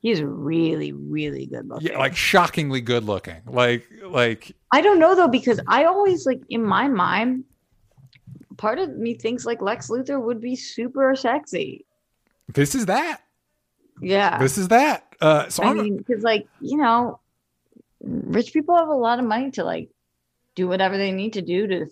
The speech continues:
Speaker 1: their face.
Speaker 2: Um, we have from the Discord chat, Thierry Fournier says, "I think it might be Ultraman, A K A,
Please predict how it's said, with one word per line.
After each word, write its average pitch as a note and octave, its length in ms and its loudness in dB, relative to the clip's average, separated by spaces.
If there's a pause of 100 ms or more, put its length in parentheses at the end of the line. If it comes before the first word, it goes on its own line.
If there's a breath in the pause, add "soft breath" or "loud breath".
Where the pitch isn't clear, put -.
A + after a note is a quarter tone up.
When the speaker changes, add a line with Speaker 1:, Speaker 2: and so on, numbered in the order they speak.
(100)
Speaker 1:
their D#3+ 160 -8
face. - 420 -10 (680 loud breath)
Speaker 2:
Um, C3 520 2
we C#3+ 140 0
have C#3+ 320 -2
from C3 300 -4
the B2 60 -4
Discord A#2 380 -4
chat, A2+ 280 -4
Thierry A#2+ 220 -4
Fournier G#2+ 460 -4
says, G2+ 520 -6
"I G#2+ 100 -2
think C#3 260 -6
it C3 80 -10
might A#2 280 -4
be A2+ 200 -10
Ultraman, C3 580 0
A A#2 60 -4
K A2+ 260 -4
A, A2+ 180 -4